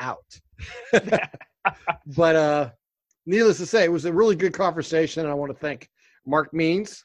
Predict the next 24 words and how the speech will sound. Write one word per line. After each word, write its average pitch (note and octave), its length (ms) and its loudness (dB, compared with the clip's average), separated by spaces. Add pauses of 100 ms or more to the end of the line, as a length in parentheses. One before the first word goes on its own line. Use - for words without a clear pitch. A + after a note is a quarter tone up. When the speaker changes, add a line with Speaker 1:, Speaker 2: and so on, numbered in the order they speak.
Speaker 1:
uh, C#3+ 180 0
for D#3+ 160 -4
having E3+ 320 0
me F3 120 4
on G#3 280 2
and, F3 420 -2
uh, F3 200 0
talking E3 340 -10
high F3+ 140 -6
school E3 200 -12
sports F3+ 440 -10
again. C3 280 -8 (320)
It C3 40 -12
was B2 100 -12
kind D#3+ 220 -4
of C#3+ 120 -10
fun E3 220 0
to D#3 80 0
do. D3+ 340 0 (460)
All G3+ 120 4
right, G3+ 200 0 (460)
here's G3+ 260 0
the G3 100 -6
thing. D#3 360 -4